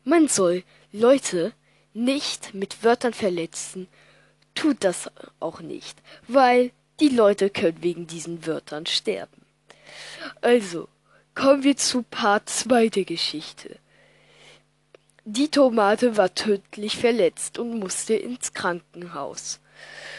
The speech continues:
Ähm, ja, das war's eigentlich mit der Geschichte.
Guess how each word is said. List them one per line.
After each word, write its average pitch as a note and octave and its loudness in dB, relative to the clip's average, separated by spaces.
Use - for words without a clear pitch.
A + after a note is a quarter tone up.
Ähm, A3+ 0
ja, G#3+ 4
das A#3+ 0
war's A3+ 6
eigentlich A3+ 2
mit A#3 -2
der A#3 2
Geschichte. A3 -2